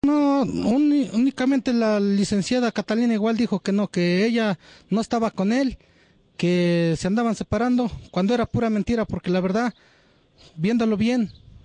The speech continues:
dice, una vez empezó a llorar y ella dijo que no, que en realidad que es su esposo y que iba a ser más pos-, por su esposo que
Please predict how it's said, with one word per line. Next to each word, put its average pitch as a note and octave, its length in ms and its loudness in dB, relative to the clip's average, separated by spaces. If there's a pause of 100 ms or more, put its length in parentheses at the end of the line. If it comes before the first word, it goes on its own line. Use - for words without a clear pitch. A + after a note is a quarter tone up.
dice, A3 440 0 (240)
una A3+ 240 0
vez A#3 140 -2
empezó A3 280 -2
a - 20 0
llorar G#3+ 300 0
y G#3+ 120 0
ella A3 160 0
dijo G#3 200 0
que - 120 -4
no, F3+ 160 0 (380)
que - 120 -2
en F3+ 260 0
realidad F#3 500 0 (480)
que E3+ 440 2
es A#3+ 100 -2
su A#3 80 -2
esposo C4 420 -2
y G3 60 0
que - 140 -4
iba A3+ 100 0
a G#3+ 40 -2
ser A#3+ 200 -2
más A3+ 180 -2
pos-, G#3+ 340 -4 (120)
por F3+ 160 -4
su F#3 100 -4
esposo - 720 -6
que F3+ 160 -4